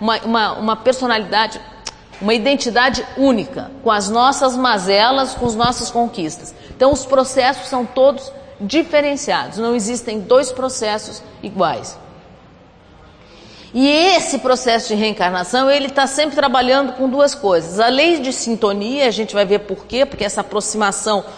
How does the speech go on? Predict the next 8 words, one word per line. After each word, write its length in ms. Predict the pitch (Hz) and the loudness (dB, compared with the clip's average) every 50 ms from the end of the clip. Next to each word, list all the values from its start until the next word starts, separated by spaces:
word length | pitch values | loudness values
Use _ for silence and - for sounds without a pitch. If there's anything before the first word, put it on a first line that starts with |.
| - - - | -18 -16 -8
do 60 | - | -8
espírito 440 | 226 - - - 262 262 202 170 226 | -8 -8 -4 -4 -4 -4 -2 -2 -2
reencarnante, 680 | 214 226 226 220 208 214 208 190 196 202 202 - - 214 | -2 0 -2 0 0 0 0 0 -2 -4 -4 0 0 0
ele 120 | 214 220 | 0 0
precisa 720 | - - 233 247 214 - - - 262 294 339 359 285 262 254 | -4 -2 -2 -2 -2 -2 -2 0 0 2 2 2 0 0 -2
estar 420 | 247 - - - 247 240 240 233 | -2 -4 -6 -2 0 0 0 0
numa 180 | 220 220 214 214 | 0 -2 -4 -4
ambiência 580 | 214 208 196 202 208 220 226 214 - - - | -4 -4 -4 -4 -2 -2 -2 -2 -4 -6 -10